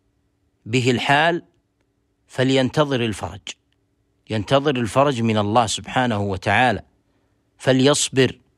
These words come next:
وليحتسب فهو على خير، والله عز وجل هو الذي قدر عليه هذه، هذا الأمر أو هذه المصيبة، وهو الذي سبحانه وتعالى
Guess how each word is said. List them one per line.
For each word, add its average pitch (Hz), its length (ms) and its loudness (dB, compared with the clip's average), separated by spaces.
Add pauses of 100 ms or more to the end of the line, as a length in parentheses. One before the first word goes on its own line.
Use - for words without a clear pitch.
(280)
وليحتسب 120 800 0 (380)
فهو 104 240 0
على 151 280 4
خير، 156 380 -2 (840)
والله 127 440 2
عز 135 240 -2
وجل 131 280 0
هو 190 180 6
الذي 147 280 0
قدر 127 380 0
عليه 117 560 0
هذه، 120 380 -4 (920)
هذا 123 380 2
الأمر 139 500 2
أو 110 80 -4
هذه 120 340 0
المصيبة، 117 580 0 (1300)
وهو 139 280 4
الذي 160 560 0
سبحانه 151 480 0
وتعالى 147 640 0